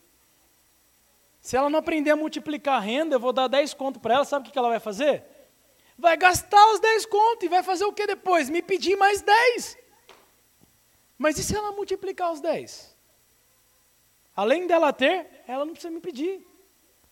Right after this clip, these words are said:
Muito provavelmente. Porque outro dia eu falei pra ela, quando bateu o carro, "Não, eu tô sem grana." Ela falou, "Não, pai, eu tenho dinheiro, o senhor pode pegar."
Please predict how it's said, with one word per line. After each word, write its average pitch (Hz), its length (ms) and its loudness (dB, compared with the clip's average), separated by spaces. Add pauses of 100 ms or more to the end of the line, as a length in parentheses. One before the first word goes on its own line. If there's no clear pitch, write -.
(2500)
Muito 294 360 0
provavelmente. 339 840 4 (440)
Porque - 140 -4
outro 208 140 2
dia 262 100 2
eu 240 60 -2
falei 247 220 2
pra 240 140 -2
ela, 226 120 4
quando 220 200 -10
bateu 208 280 -2
o 202 40 -8
carro, 220 320 -4
"Não, 247 180 -6
eu 240 60 -8
tô 247 100 -8
sem 254 180 -10
grana." 240 260 -6
Ela 262 40 -12
falou, 302 160 -12
"Não, 294 180 -10
pai, 208 200 -8
eu 240 100 -4
tenho 254 300 -10
dinheiro, 233 360 -8
o - 40 -14
senhor 214 160 -14
pode 226 260 -10
pegar." 208 420 -4